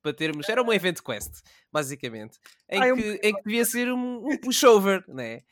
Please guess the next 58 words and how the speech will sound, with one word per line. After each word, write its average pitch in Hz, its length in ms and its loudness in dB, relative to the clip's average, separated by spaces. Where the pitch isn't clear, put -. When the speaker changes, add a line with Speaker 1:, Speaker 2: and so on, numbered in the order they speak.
Speaker 1:
Mas 302 280 0
o 254 80 -2
Wilson, 196 440 4
que 185 240 -10
tem 160 240 0
quase 170 280 2
mil 277 120 -2
horas 196 320 4
disto 139 300 -4
e 135 40 -10
tem 180 220 2
um 185 160 2
Antra-Rank 214 460 4
que 196 80 2
é 190 60 4
quase 202 300 10
o 185 60 -6
triplo 196 360 0
do 165 180 -2
meu, 139 260 2
<laughs> 180 140 -6
como 269 300 0
assim 269 220 -4
conseguiu 277 380 -2
morrer 269 460 4
mais 285 260 4
vezes 269 360 -6
que 262 120 -14
eu? 254 240 -10
Obrigado, 208 400 2
Wilson. 170 280 -6
É 165 80 2
só 175 120 0
isso 175 120 0
que 170 60 -4
eu 151 60 0
queria 151 100 -2
dizer. 135 160 -6
Speaker 2:
É - 60 -10
tranquilo, 262 340 -6
porque - 180 -4
eu 381 40 2
já 285 100 -2
estou 285 140 -6
tão 285 160 2
à 269 40 0
vontade, 214 420 0
não 185 120 -6
é? 180 120 -8
Que 240 120 -12
depois 262 200 -8
já 294 60 2
me 285 60 0
esqueço 285 300 -6
de, 254 520 -6
de 226 80 -10
Speaker 1:
É, 175 160 2
Speaker 2:
curar. 269 160 2